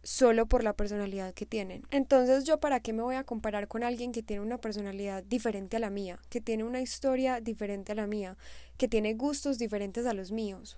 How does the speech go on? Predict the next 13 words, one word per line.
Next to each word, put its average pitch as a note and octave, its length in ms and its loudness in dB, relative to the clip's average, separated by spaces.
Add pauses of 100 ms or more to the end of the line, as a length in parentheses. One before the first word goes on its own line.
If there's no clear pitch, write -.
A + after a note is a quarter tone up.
Intentar A#3+ 540 4
ver A#3+ 180 0
siempre C#4+ 320 0
la A3 140 0
comparación B3 840 -2
más A3+ 240 4
como E4+ 180 -2
inspiración. G#3+ 840 0
Listo, A3+ 380 -2
me G#3 100 -2
gustó G3+ 340 -6
tu - 160 -6
look, D4 360 -4